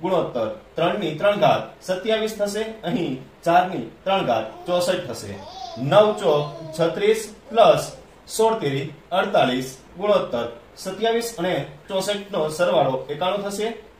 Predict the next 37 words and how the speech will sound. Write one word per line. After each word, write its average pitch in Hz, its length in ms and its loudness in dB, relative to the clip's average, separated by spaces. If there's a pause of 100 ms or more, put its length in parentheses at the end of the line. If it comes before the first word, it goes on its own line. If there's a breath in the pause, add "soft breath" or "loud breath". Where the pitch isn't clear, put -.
એ 214 120 6
જ 220 60 -2
રીતે 214 220 -4 (160)
અહીં 180 280 -2
છત્રીસ 208 380 0 (120)
અને 170 180 0 (160)
અડતાલીસ 196 420 0
નો 208 100 -2
સરવાળો 202 420 2 (300)
ચોર્યાસી 196 440 2
થશે. 127 280 -6 (320)
ચોર્યાસી 214 420 2
નો 185 180 0
ગુણોત્તર 208 480 0 (120)
એકાણું 220 300 0
સાથે 208 280 2
લઈએ, 220 340 0 (300)
તો 202 100 6 (380)
બંનેની 202 480 2
અંદર 170 300 4 (260)
બાર 175 260 6
સત્તા 202 420 2
ચોર્યાસી 170 480 -2
થશે 208 280 -2 (500)
અને 196 220 2 (140)
અહીં 135 320 -2 (300)
તેર 208 220 2
સત્તા 202 400 4 (260)
એકાણું 214 360 0
થશે, 151 280 -4
તો 151 120 -6
બંનેની 214 420 -2
અંદર 190 220 -2
સાત 185 340 0
સાત 214 220 2 (120)
ઉડી 220 120 -4
જશે, 165 280 -4